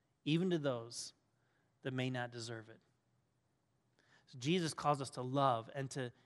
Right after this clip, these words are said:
and to pray for our enemies, to pray, "God bless them." And that doesn't mean, like, you know, when your two-year-old is walking out from the kitchen with the marker and you see, you know, and you pray, "Oh,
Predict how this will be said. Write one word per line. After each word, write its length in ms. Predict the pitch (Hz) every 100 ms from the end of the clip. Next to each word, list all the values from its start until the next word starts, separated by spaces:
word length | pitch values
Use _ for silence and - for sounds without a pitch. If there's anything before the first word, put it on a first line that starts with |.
| _
and 140 | 143
to 80 | 131
pray 640 | - - - 170 175 139 123 - _
for 140 | - 147
our 80 | 160
enemies, 340 | 165 143 123
to 100 | -
pray, 260 | - 175 156
"God 480 | 123 160 180 170 - - _
bless 420 | 123 143 160 151
them." 280 | - 131 113 110 110 -
And 200 | 135 139
that 120 | 143
doesn't 240 | 147 143
mean, 140 | 143 131
like, 220 | 120 143
you 60 |
know, 120 | 127 120
when 120 | 123
your 100 | 117
two-year-old 560 | - 147 143 143 139
is 100 | 123
walking 380 | 117 131 127 139
out 220 | 127 135 - - -
from 140 | 127
the 60 | 117
kitchen 520 | - - 160 156 156 _ _ -
with 160 | 131
the 60 | 127
marker 540 | 120 127 - 165 170 - -
and 140 | 127
you 80 | 123
see, 400 | - 139 135 135 - _ _ _ _ _ _ _ _ _ _ _ _ _ _ _ _ -
you 80 |
know, 200 | 143 120 139
and 120 | 151
you 80 | 135
pray, 440 | - 151 139 135 120 - -
"Oh, 300 | 135 127